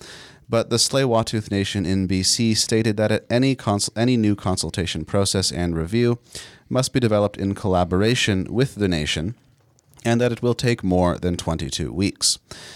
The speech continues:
Natural Resources Minister Amarjeet Sohi repeated the Liberals' slogan that, quote, "There's no relationship that's more important to our government than the relationship with Indigenous peoples."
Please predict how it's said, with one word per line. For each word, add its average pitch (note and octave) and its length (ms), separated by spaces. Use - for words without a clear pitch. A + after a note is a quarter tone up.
Natural A2 480
Resources G#2+ 460
Minister F#2+ 540
Amarjeet F#2+ 460
Sohi G2+ 600
repeated G#2 400
the F#2+ 80
Liberals' F2+ 500
slogan C3 640
that, G2+ 300
quote, G#2 320
"There's A2 400
no C3+ 220
relationship E2+ 640
that's E2+ 200
more F2 200
important E2+ 460
to F#2 100
our E2+ 100
government G#2+ 480
than A2+ 200
the A2+ 100
relationship F2 540
with D#2 280
Indigenous D#2 520
peoples." - 540